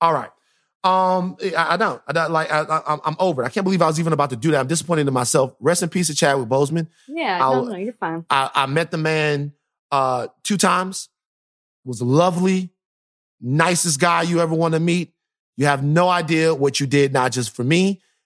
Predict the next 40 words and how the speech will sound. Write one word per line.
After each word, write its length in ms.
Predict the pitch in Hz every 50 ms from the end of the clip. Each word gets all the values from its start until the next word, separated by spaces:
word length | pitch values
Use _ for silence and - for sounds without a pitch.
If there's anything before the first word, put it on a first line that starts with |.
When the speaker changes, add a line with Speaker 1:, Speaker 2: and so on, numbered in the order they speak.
| _ -
Speaker 1:
and 120 | 123 117
for 180 | - 135 123 120
a 40 |
generation 640 | 113 98 147 170 165 160 160 160 156 143 - 151 143 -
of 200 | 139 120 101 98
black 300 | 120 135 131 131 104 107
boys 520 | 127 127 131 127 123 123 123 117 - - _ _ _ -
that 160 | 127 123 120
are 60 | 117
gonna 160 | 113 113 113
come 200 | - - 117 113
behind 380 | 113 107 101 104 101 101 92 -
you. 60 | - _ _ _ _ _ _ _ _ _ _ _ _
So, 420 | - 120 117 113 110 110 107 110 _ _ _ _
uh, 140 | 113 117 113 117 127
I 40 | 123
hope 180 | 139 143 135
that 140 | 143 127 -
your 80 | 147 135
memory 240 | 139 139 139 135
lives 240 | 131 127 127 120 117
on. 240 | 143 139 143 143 135
You 60 | 123
got 280 | 113 127 127 127 - 123
more 160 | 131 135 139
movies 280 | 135 135 135 127 127 -
coming 200 | - 127 123 131
out, 240 | 131 131 127 - - _ _ _ _ _
and 100 | - 117
I 60 | 120 120
know 440 | 120 123 117 117 113 110 107 101 - _ _ _ _
that 140 | - 117 117
it 80 | 107
will. 160 | 110 110 104
Also, 300 | 107 - 131 139 - 143
a 20 | 131
fantastic 460 | - 131 123 - 139 131 117 135 127
actor, 260 | 120 123 120 - 127
like 180 | 120 127 123 117
Ra-, 200 | 120 127 131